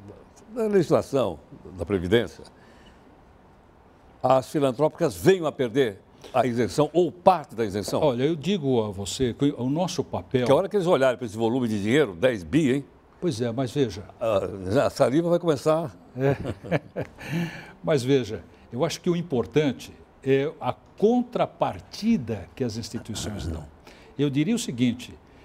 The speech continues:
Speaker 2: que hoje, é, o resultado é muito positivo. É lógico, nós estamos agindo preventivamente. Até quero dar um dado, é, que vai agregar.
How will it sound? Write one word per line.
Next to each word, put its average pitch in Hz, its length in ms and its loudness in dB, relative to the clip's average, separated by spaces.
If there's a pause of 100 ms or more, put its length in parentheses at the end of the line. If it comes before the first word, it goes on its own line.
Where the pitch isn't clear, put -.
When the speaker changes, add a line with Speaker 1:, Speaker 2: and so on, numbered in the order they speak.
(240)
Speaker 2:
que 156 160 -6 (100)
hoje, 143 500 2 (240)
é, 127 380 0
o 135 180 0
resultado 185 680 -2
é 214 40 -2
muito 165 260 -4
positivo. 98 440 -4 (640)
É 247 80 2
lógico, 143 560 0
nós 160 260 -2
estamos 143 460 -6
agindo 117 400 -4
preventivamente. 139 880 -4
Até - 160 -12
quero 196 220 -10
dar 151 220 -4
um 160 100 -6
dado, 139 340 -2 (180)
é, 127 380 -4 (380)
que 139 200 -6
vai 139 220 2
agregar. 117 420 -2